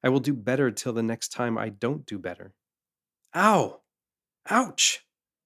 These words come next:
Okay, recalibrate. There's a hovering form of emotion, the present a tense question of the essence. Syncopate feet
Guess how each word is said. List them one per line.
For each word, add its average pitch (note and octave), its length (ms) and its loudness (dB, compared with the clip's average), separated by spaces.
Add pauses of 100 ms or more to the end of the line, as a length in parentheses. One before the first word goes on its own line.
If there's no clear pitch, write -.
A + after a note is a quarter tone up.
(480)
Okay, G#2 400 -4 (120)
recalibrate. G2 540 0 (880)
There's A#2 160 -2
a A2+ 160 -4
hovering C#3+ 320 4
form C3 460 0
of G2+ 100 -6
emotion, A2 560 -2 (240)
the G#2+ 80 -6
present A#2 420 2
a A2 80 -8
tense A#2 360 -2
question - 420 -4
of F#2+ 120 -8
the F#2+ 140 -10
essence. - 640 -8 (520)
Syncopate B2+ 580 -2
feet - 400 -8